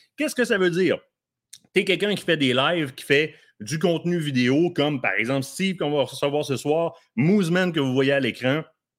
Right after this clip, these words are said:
Ça, c'est Steve, l'autre, c'était Mooseman. Euh, vous voulez vous faire connaître, on vous diffuse gratuitement sur la plateforme d'Aventure Chasse-Pêche. Et ce qu'il y a de plus beau, non, j'ai bu mon café trop vite, moi. Ce qu'il y a de plus beau là-dedans, c'est que les views, quand on plug votre YouTube, par exemple, là,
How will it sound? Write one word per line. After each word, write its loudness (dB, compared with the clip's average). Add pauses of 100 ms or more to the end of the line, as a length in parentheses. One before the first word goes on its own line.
(340)
Ça, -2
c'est -2
Steve, -2
l'autre, 0
c'était 0
Mooseman. 0 (360)
Euh, 2
vous -2
voulez 2
vous -4
faire -4
connaître, 0
on 2
vous -2
diffuse -6
gratuitement -2
sur -4
la 2
plateforme -4
d'Aventure -4
Chasse-Pêche. -6
Et -6
ce -8
qu'il -2
y -2
a -2
de -20
plus -4
beau, 0 (800)
non, 0
j'ai -2
bu -6
mon 0
café 0
trop 0
vite, -2
moi. -8 (480)
Ce -20
qu'il 4
y 8
a -10
de -10
plus -2
beau 2
là-dedans, 2 (320)
c'est 0
que -2 (260)
les 2
views, -2 (360)
quand 4
on 2
plug 0
votre -2
YouTube, -4
par -2
exemple, -4
là, -4